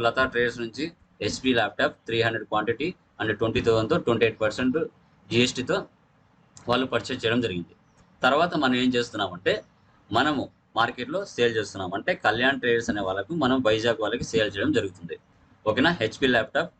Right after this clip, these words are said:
ట్వంటీ క్వాంటిటీ ట్వంటీ ఎయిట్ థౌజండ్కి. టోటల్ వాల్యూ వచ్చేసి ఫిఫ్టీ సిక్స్ ల్యాక్స్ అవుతుంది. So ఫిఫ్టీ ల్యాక్స్ వరకు మనకి ఎగ్జాంపుల్ ఇచ్చాం కాబట్టి ఫిఫ్టీ ల్యాక్స్ వరకు మనము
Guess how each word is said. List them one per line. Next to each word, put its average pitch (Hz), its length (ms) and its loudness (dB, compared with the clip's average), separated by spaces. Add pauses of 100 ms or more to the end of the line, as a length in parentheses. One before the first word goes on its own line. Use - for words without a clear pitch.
ట్వంటీ 127 280 0
క్వాంటిటీ 104 540 -2 (140)
ట్వంటీ 117 240 2
ఎయిట్ 101 120 2
థౌజండ్కి. 92 420 -2 (380)
టోటల్ 143 360 4 (120)
వాల్యూ 123 240 4
వచ్చేసి 117 320 -8
ఫిఫ్టీ 131 380 -10
సిక్స్ 131 300 -8
ల్యాక్స్ 110 300 0
అవుతుంది. 95 340 -10 (480)
So 180 120 4
ఫిఫ్టీ 147 440 0
ల్యాక్స్ 135 380 2
వరకు 143 300 -4
మనకి 120 260 0
ఎగ్జాంపుల్ 113 420 0
ఇచ్చాం 113 260 -2
కాబట్టి 95 500 -6 (260)
ఫిఫ్టీ 135 300 0
ల్యాక్స్ 127 320 2
వరకు 120 240 -8
మనము 135 320 0